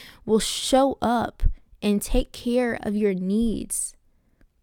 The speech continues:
I also said this,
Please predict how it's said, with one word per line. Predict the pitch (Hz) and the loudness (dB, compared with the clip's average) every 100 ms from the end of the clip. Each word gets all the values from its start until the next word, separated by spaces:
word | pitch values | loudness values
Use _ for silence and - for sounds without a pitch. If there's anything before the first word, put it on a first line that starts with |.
| _ _ _ _ _ _ _ _ _ _ _ _ _ _ _ _ _ - - | _ _ _ _ _ _ _ _ _ _ _ _ _ _ _ _ _ -16 -6
I | 220 - | -4 -2
also | 262 - 247 | -2 -2 -4
said | - 214 214 | -2 -4 -2
this, | 202 202 202 - | -2 -2 -4 -10